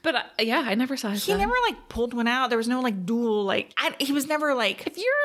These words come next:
Speaker 1: a poli-, and
Speaker 2: ready.
Speaker 1: are you telling me that a police officer in the middle of an active murder investigation is not armed at an event where all of the suspects are going to be?
Speaker 2: Mm-hmm.
Speaker 1: No. They're
Speaker 2: Mm-hmm.
Speaker 1: armed all the time. Every police officer I know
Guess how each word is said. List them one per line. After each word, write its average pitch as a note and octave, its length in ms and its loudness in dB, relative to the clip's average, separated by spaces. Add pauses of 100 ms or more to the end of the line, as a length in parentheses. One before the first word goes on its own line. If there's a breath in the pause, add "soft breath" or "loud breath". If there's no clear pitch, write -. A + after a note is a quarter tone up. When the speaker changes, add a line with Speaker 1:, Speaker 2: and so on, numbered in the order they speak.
Speaker 1:
a - 20 -14
poli-, G4 300 0
and B3 140 2
Speaker 2:
ready. B3 200 2
Speaker 1:
are B3 120 4
you D4 180 4
telling F4 340 0
me D#4+ 180 2
that D4 200 0
a G#3 80 0
police C4+ 460 0
officer A#3+ 400 0
in A3 100 0
the A3 60 2
middle A#3+ 300 2
of A#3 100 0
an G#3+ 100 0
active A#3 400 0
murder G#3+ 320 2
investigation G#3+ 760 0
is G#3 200 -2
not A3 360 -2
armed G#3+ 520 0 (280 loud breath)
at G3 120 2
an G3 100 2
event G#3 400 0 (220 loud breath)
where G#3+ 200 0
all G#3+ 280 2
of B3 120 -2
the C#4+ 120 0
suspects C#4 560 0
are C#4 80 2
going C4 260 2
to C4+ 80 0
be? C4 240 2
Speaker 2:
Mm-hmm. B3+ 840 0
Speaker 1:
No. - 60 -10 (260)
They're C4 80 2 (120)
Speaker 2:
Mm-hmm. D#4+ 40 2
Speaker 1:
armed C4 240 2
all F#3+ 100 0
the F#3+ 80 -2
time. G#3 460 -2 (680 loud breath)
Every C#4+ 280 2
police C4+ 380 0
officer A#3 420 0
I G#3+ 160 2
know A3 320 0